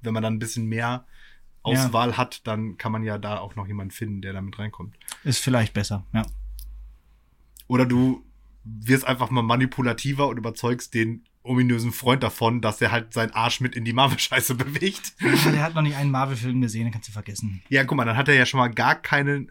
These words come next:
Speaker 1: kein Anrecht darauf, das zu beurteilen.
Speaker 2: Ja, keine Ahnung.
Speaker 1: Du hast ja jetzt zumindest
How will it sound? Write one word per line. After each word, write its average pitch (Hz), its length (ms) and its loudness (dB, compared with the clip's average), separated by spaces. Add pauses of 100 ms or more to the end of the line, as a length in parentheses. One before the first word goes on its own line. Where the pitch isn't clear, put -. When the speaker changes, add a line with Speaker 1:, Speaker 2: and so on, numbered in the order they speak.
Speaker 1:
kein - 200 2
Anrecht 131 380 0
darauf, 113 300 -2
das 117 200 -4
zu 113 140 -6
beurteilen. 107 420 -10 (420)
Speaker 2:
Ja, 139 340 -8 (280)
keine 120 200 -6
Ahnung. 120 280 -6
Speaker 1:
Du 123 160 4
hast 135 100 6
ja 143 80 6
jetzt 135 140 2
zumindest 139 680 2